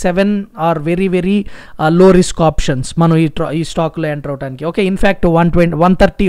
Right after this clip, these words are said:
also. See, uh, నేను మీకు పర్సెంటేజెస్, uh, uh, ట-, uh, uh, రూపంలో చూపిస్తాను. That will be very good మనకి. So, చూడండి, మనం, uh, ఫైవ్ పర్సెంట్ far fro-, from that buying level. So, మీరు ఇంట్రెస్టెడ్‌గా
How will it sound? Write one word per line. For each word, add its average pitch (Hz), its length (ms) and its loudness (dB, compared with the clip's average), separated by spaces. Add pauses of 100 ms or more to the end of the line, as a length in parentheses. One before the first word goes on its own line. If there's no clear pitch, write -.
also. 143 240 -6 (200)
See, 165 120 -10 (380)
uh, 175 200 -4
నేను 185 180 -6
మీకు 175 120 -10 (100)
పర్సెంటేజెస్, 240 600 -4 (100)
uh, 208 80 2 (140)
uh, 185 140 6 (100)
ట-, 180 180 -2
uh, 170 180 2
uh, 165 160 4
రూపంలో 180 440 4
చూపిస్తాను. 165 480 -2 (100)
That 151 180 -2
will 160 200 -4
be 151 40 0 (120)
very 175 240 2
good 139 120 -4 (120)
మనకి. 143 280 -8 (360)
So, 202 40 0 (140)
చూడండి, 247 380 2
మనం, 208 160 2 (240)
uh, 170 140 0 (120)
ఫైవ్ 233 160 6 (100)
పర్సెంట్ 233 360 2 (120)
far 180 180 4 (220)
fro-, 170 240 2
from 156 160 4 (100)
that 147 220 -2
buying 135 240 -6 (100)
level. 131 160 -10 (100)
So, 190 80 2 (100)
మీరు 196 220 2
ఇంట్రెస్టెడ్‌గా 226 520 0